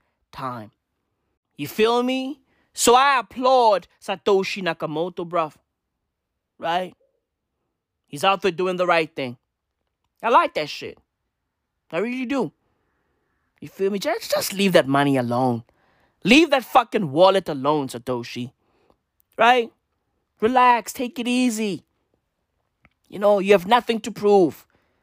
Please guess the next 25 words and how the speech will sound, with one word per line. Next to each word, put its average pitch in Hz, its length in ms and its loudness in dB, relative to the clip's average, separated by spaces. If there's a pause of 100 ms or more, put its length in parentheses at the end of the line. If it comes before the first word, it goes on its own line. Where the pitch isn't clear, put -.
(340)
I 240 140 6
like 262 400 0
people 214 420 -6
that 185 120 4
have 151 220 -8
nothing 139 420 -10
to 123 120 -14
prove. 110 480 -18 (440)
I 330 120 4
like 415 280 -2
that 196 180 2
shit. - 380 -8 (320)
There's - 140 4
something 262 540 0
dope 285 300 4
about 175 400 2
that. 151 240 0
There's 170 140 -14
something, 277 640 0 (320)
you 285 100 4
know? 349 60 6 (960)
I 330 80 -2
don't 554 500 4
know. 160 240 -4 (460)
But, 294 340 4